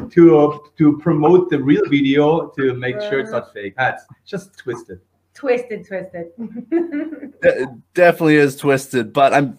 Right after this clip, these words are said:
Speaker 3: I'm glad you were able to convince people finally after putting out a fake video that you guys, uh, were actually driving.
Speaker 2: <laughs>
Speaker 1: I mean,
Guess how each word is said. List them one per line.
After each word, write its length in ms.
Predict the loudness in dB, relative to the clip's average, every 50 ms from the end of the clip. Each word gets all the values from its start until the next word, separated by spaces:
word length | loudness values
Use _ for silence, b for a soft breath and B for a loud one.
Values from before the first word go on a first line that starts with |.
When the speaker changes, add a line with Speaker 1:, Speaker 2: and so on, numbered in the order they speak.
| b b b b
Speaker 3:
I'm 140 | b 0 2
glad 220 | 4 4 4 4 4
you 80 | 4
were 60 | 4
able 180 | 4 4 2 2
to 60 | -2
convince 360 | -2 -2 0 2 2 2 0 0
people 300 | 0 0 2 2 0 2
finally 560 | 2 2 2 2 0 -2 -2 -2 -2 -4 -4 -4
after 280 | -2 -2 -2 -2 -4
putting 260 | -4 -4 -2 -2 -2 -2
out 80 | -2
a 40 | -4
fake 240 | -2 -2 -4 -4 -4
video 440 | -6 -6 -4 -2 -2 -2 -2 -2 -2
that 120 | -4 -6 -6
you 180 | -6 -6 -6
guys, 300 | -4 -4 -4 -4 -6 -6
uh, 300 | -4 -4 -2 -2 -2 -2 0
were 80 | 0 2
actually 340 | 2 2 0 -2 -6 -8 -8
driving. 540 | -6 -2 -2 0 0 0 -2 -4 -6 -8 -8 -6
Speaker 2:
<laughs> 40 | -6 -6 -8 -8 -16 -18 -18 _ _ _ B B B B B B _ -2 0 2 2 2 0 -2 -6 -4 -2
Speaker 1:
I 60 | -2
mean, 160 | 0 0 0